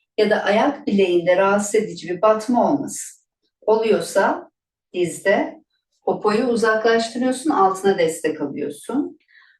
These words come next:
Ayak bileğinde oluyorsa belki bir battaniye ya da havluyu rulo yapıp ayak bileğinin önüne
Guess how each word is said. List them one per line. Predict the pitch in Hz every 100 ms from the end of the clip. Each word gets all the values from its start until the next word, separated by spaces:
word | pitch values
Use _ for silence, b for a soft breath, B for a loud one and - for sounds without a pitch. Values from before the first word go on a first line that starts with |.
| -
Ayak | 214 349 349 -
bileğinde | 269 262 254 254 311
oluyorsa | 240 202 160 151 - - 320 392 B B B -
belki | 285 285 302
bir | 277
battaniye | 269 269 277 269 269 277 277 262
ya |
da | 247 247
havluyu | 254 254 247 247 247 247 240 -
rulo | 285 277
yapıp | 220 185 - - - _ _ _ _ _ -
ayak | 262 302 311
bileğinin | 262 247 262 311 - 226
önüne | 220 214 196 294 -